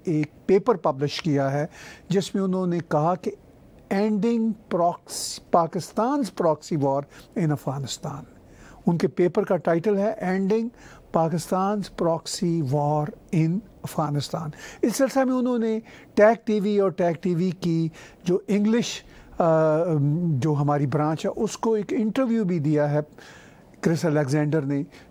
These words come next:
जो हमारे YouTube के चैनल पर मौजूद है। उसमें उन्होंने at length वो सारी बातें बताई हैं जो उन्होंने अपने पेपर में भी लिखी, अपने कंसर्न्स भी उन्होंने शेयर किए।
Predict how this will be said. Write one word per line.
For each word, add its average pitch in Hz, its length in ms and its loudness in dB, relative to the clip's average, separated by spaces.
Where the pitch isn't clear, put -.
जो 170 400 4
हमारे 147 400 0
YouTube 139 380 0
के 151 80 0
चैनल 147 360 -2
पर 143 200 -2
मौजूद 156 500 2
है। 196 160 0
उसमें 254 380 0
उन्होंने 220 680 0
at 160 180 -2
length 190 500 2
वो 170 80 2
सारी 190 480 2
बातें 151 480 0
बताई 160 360 2
हैं 160 120 2
जो 151 120 0
उन्होंने 147 240 0
अपने 143 200 -4
पेपर 165 400 0
में 202 160 0
भी 208 80 0
लिखी, 196 300 -4
अपने 165 260 -2
कंसर्न्स 180 600 -2
भी 202 160 0
उन्होंने 196 300 -2
शेयर 196 240 0
किए। 202 300 -2